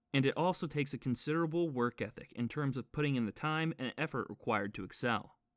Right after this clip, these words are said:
We like to think of our champions and idols as superheroes who were born different from us.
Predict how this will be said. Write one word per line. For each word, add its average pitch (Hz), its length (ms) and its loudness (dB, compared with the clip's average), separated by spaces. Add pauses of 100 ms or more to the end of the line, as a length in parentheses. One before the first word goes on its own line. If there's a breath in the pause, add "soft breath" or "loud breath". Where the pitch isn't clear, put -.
(120)
We 202 180 6
like 220 220 4
to 190 100 4
think 151 240 2
of 135 80 0
our 127 100 6
champions 117 560 0
and 113 140 0
idols 123 380 -2
as 123 160 -2
superheroes - 800 -2
who 139 100 -4
were 131 140 2
born 151 360 2
different 135 320 -2
from 107 180 -2
us. - 340 -8